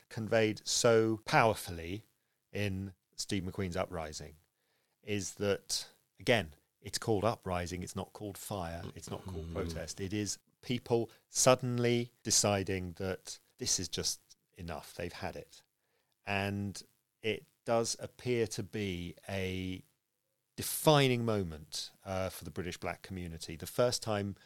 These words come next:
Speaker 1: they'd been seen en masse. This was the Black People's Day of Action. This wasn't New Cross's Day of Action. And it also, it wasn't the usual suspects. This was mothers and grandmothers and children and families, old people, young people. This was a whole community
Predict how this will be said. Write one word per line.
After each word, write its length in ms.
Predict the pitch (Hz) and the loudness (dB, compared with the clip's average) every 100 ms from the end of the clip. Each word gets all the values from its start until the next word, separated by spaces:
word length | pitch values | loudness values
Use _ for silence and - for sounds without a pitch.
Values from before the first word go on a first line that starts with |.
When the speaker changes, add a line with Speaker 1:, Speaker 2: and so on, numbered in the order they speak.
| _ | _
Speaker 1:
they'd 160 | - 101 | -6 -4
been 160 | 95 92 | -4 0
seen 280 | - 101 98 | 0 0 -2
en 200 | 107 98 | -4 -2
masse. 540 | 107 101 - - - - _ | 0 -2 0 -2 -2 -10 _
This 220 | 117 107 110 | -8 -6 0
was 260 | 107 101 - - - | 2 2 -4 -14 -14
the 60 | |
Black 400 | 87 104 95 - - | -4 -2 -2 -4 -4
People's 600 | 120 - - 78 - - _ | -4 -4 -12 -14 -10 -10 _
Day 200 | - 85 | -8 -6
of 100 | 82 | -6
Action. 460 | 85 - - 80 80 _ - | -8 -6 -8 -8 -12 _ -16
This 120 | - | -4
wasn't 460 | 107 98 104 - - | -2 -2 -6 -10 -18
New 200 | 104 107 | -6 -4
Cross's 480 | 98 120 113 - 82 | 0 4 6 4 0
Day 200 | - 90 | -4 -4
of 80 | 85 | -4
Action. 440 | 82 - - 85 - _ _ _ | -8 -6 -6 -6 -16 _ _ _
And 100 | 123 | -2
it 60 | 127 | 0
also, 260 | 139 135 127 | 0 0 0
it 100 | 117 | 0
wasn't 220 | 127 127 | -2 -2
the 80 | 120 | -4
usual 240 | 120 117 | -2 -2
suspects. 480 | - 131 - 90 - | 0 0 -2 -8 -6
This 180 | 101 - | -6 -6
was 140 | 85 | -4
mothers 460 | 107 117 113 113 101 | -2 0 2 0 -2
and 160 | - | -8
grandmothers 760 | - 113 113 110 110 110 110 92 | -4 -2 0 2 4 4 4 2
and 140 | 76 | -2
children 420 | - 120 113 113 | 2 2 2 0
and 140 | 104 82 | -2 -4
families, 460 | 107 110 107 107 | -4 -2 -2 -2
old 200 | 107 113 | 0 0
people, 280 | - 107 110 | -4 -8 -4
young 240 | 101 107 101 | -2 -2 -4
people. 360 | 98 85 98 | -8 -8 -6
This 320 | 90 139 - | -4 -4 -4
was 240 | - 131 120 | -2 0 0
a 60 | |
whole 280 | 117 135 131 | -2 0 -2
community 760 | - 120 143 147 95 - 80 | -2 -2 0 0 -2 -8 -14